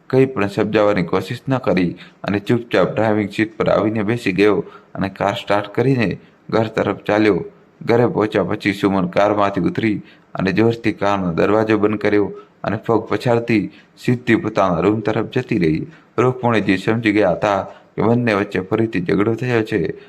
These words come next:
પ્રવીણ પણ ઘરમાં પ્રવેશ્યો તો તેનો મૂડ પણ ખરાબ હતો. આખરે રૂકમણીજીએ ચૂપ રહેવું જ યોગ્ય સમજ્યું. આખરે આટલા દિવસોમાં તે આ બધી બાબતોની ટેવ પામી ગયા હતા.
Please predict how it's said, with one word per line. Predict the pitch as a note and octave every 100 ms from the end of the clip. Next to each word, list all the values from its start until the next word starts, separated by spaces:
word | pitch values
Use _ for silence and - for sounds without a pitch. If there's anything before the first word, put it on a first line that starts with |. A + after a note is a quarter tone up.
| _ -
પ્રવીણ | A#2 A#2+
પણ | A2+ G#2 F2+
ઘરમાં | G#2+ G#2+ G2+ -
પ્રવેશ્યો | F#2 G#2 - A#2 F2+ - - -
તો | G#2
તેનો | A#2 A2 G2+
મૂડ | A2+ B2+
પણ | - F#2
ખરાબ | F2+ A2+ A#2 F#2
હતો. | - D#2 D#2 - _ _ _ -
આખરે | F#2+ F#2+ F2 F2 - - _ -
રૂકમણીજીએ | A2+ A2+ G2+ F#2 F#2 F#2
ચૂપ | F2+ A#2 A2
રહેવું | F2+ A2 A#2
જ | A#2
યોગ્ય | A#2 A2+ A#2
સમજ્યું. | A#2+ B2 G2 E2+ - - - -
આખરે | G#2+ A#2 - F2+ F#2 - - -
આટલા | G#2+ A#2 - F#2
દિવસોમાં | F#2+ G#2 A2 G2+ F#2
તે | F2+
આ | F#2+
બધી | F#2 F#2 F#2+ F2
બાબતોની | G2+ G#2+ G#2+ F#2+ F2 E2
ટેવ | G2+ F#2+ -
પામી | G2+ B2+
ગયા | F#2+ E2 D#2+
હતા. | D#2+ D#2+ D#2+